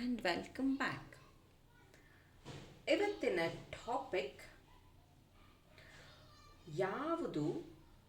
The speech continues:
ನಿಮ್ಮ ಜೀವನದಲ್ಲಿ ಬರ್ತಾ ಇದೆ, ಆದ್ರೆ ನೀವು ಅದನ್ನ ಐಡೆಂಟಿಫೈ ಮಾಡಕ್ಕಾಗ್ತಾ ಇಲ್ಲ.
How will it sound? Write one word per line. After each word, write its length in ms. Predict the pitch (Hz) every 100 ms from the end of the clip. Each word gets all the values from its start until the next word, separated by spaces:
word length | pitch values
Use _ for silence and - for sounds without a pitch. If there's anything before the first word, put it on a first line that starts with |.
| - - - - - - -
ನಿಮ್ಮ 220 | 240 294 311 -
ಜೀವನದಲ್ಲಿ 720 | 208 233 311 294 233 202 170
ಬರ್ತಾ 380 | 147 143 - 185
ಇದೆ, 540 | 156 127 151 330 - - - - - - - - -
ಆದ್ರೆ 580 | 185 294 240 170 285 -
ನೀವು 640 | 208 233 285 311 349 254 262 - -
ಅದನ್ನ 320 | - 247 240 240 -
ಐಡೆಂಟಿಫೈ 800 | 208 240 339 339 339 - 208 175
ಮಾಡಕ್ಕಾಗ್ತಾ 840 | 196 151 160 170 165 156 - 160
ಇಲ್ಲ. 200 | 135 131